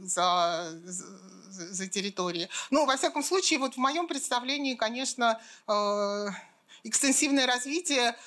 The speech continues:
э, ну, вот максимально с-, э, точнее, оно интенсифицировалось. Ну уж если, э, так сказать, расширяться, то, ну, я говорю, что Босния вызывала такие споры, на, кому на баланс ее поставить, да кто этим будет заниматься.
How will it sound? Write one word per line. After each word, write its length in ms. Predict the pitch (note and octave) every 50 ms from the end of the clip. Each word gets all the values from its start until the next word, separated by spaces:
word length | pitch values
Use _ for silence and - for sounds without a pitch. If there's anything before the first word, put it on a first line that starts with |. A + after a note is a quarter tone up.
| - - - _ _ _ -
э, 120 | - G#3+ A3
ну, 120 | A3+ B3 B3+
вот 120 | A#3+ A3+
максимально 540 | A#3 A#3 A#3 - C#4 C#4 D4 D4 C4+ B3+ A#3+
с-, 240 | A#3 - - - B3
э, 500 | B3 B3 A#3+ A3+ A#3 A3+ A3+ G#3+ G#3+ G#3+ G#3+ - - -
точнее, 280 | B3 A#3+ - D4+ C4+
оно 220 | B3+ C4 C#4 C4+ A#3+
интенсифицировалось. 1160 | A#3+ A#3+ - A#3+ G#3 F#3 - G#3 - - G3+ - - F4+ F#4 - E4 C#4 A#3+ A#3 G#3+ A3 -
Ну 60 | B3+
уж 100 | A#3+ -
если, 340 | - D4 C4+ C4+ - A#3+ A#3+
э, 520 | A#3 A3 A3 A3 G#3+ G#3+ A3 A3 A3+ A3 G#3+ - - A3+
так 120 | - - -
сказать, 260 | - B3 A3+ A3+ A#3
расширяться, 640 | A3 A3 - - C4+ C#4+ E4+ G4+ G4+ G4+ - C4+ A#3
то, 360 | - - C4 C4+ B3+ C4 C4 - - - - - _ _ _ _ - - - - - - _ _ _ _ _ _ _ _ _ _ _ _ _ _ -
ну, 240 | A3+ A#3 A#3+ F#3+ A#3+
я 140 | A3+ A#3
говорю, 240 | A#3+ A#3+ C4 C#4 D4
что 160 | B3+ - A#3
Босния 460 | G#3 G3+ B3 D#4+ D#4+ - - C4 A#3 A3+
вызывала 460 | B3 A3 B3+ A#3+ C#4 C#4+ C4+ A#3+ A3
такие 420 | A3+ B3 A#3+ A#3+ C4 C4+ C4 A3+
споры, 480 | - - - - C4 C4 B3 A3 G#3 G3+
на, 320 | G#3+ A#3 A#3+ A#3+ A#3 A3
кому 300 | - - - C4 C4+ D4
на 80 | C4+ C4
баланс 460 | A#3 C#4 C4+ C#4 C#4 C4+ C4 - -
ее 180 | C4+ B3+ C#4+ C4+
поставить, 760 | C4+ C#4+ C4+ C4+ - - - C#4+ C4 B3+ A#3 G#3 A3 G3+ G3
да 80 | A3
кто 240 | A3+ - - C4 C4+
этим 260 | C4+ C4 C4+ C#4 C4
будет 220 | B3 B3+ C4 B3+ A#3
заниматься. 840 | A#3 B3+ B3+ C4+ C4 B3+ C4+ C4+ B3+ A3+ A#3 - - - G#3+ G3+ G3